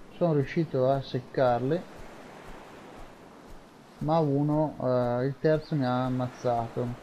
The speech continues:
mi ha preso alle spalle e non me l'aspettavo. Poi è iniziato a diventare buio, di conseguenza non ho fatto tempo a tirare fuori l'arma e a difendermi. Allora, abbiamo anche una chiave che ho trovato precedentemente e molto probabilmente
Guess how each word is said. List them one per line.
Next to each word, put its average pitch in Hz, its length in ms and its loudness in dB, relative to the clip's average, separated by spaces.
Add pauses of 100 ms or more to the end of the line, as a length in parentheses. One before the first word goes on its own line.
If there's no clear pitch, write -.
mi 131 120 -2
ha 127 60 0
preso 123 480 0
alle 123 220 2
spalle 117 680 0 (440)
e 131 80 -4
non 131 120 0
me 127 100 0
l'aspettavo. 123 580 0
Poi 135 180 4
è 131 40 4
iniziato 127 420 0
a 123 60 4
diventare 131 320 2
buio, 143 400 4
di 127 120 -2
conseguenza 127 680 -2
non 120 200 -2
ho 120 220 0
fatto 123 280 -4
tempo 123 460 0
a 117 60 0
tirare 120 360 0
fuori 123 240 0
l'arma 117 420 0 (500)
e 135 80 0
a 135 40 4
difendermi. 120 760 0 (1300)
Allora, 120 500 0 (180)
abbiamo 160 300 4
anche 185 220 0
una 139 180 0
chiave 143 640 2
che - 80 -4
ho 120 60 0
trovato 123 400 0
precedentemente 131 1120 0
e 139 40 2
molto 131 220 -2
probabilmente 160 520 0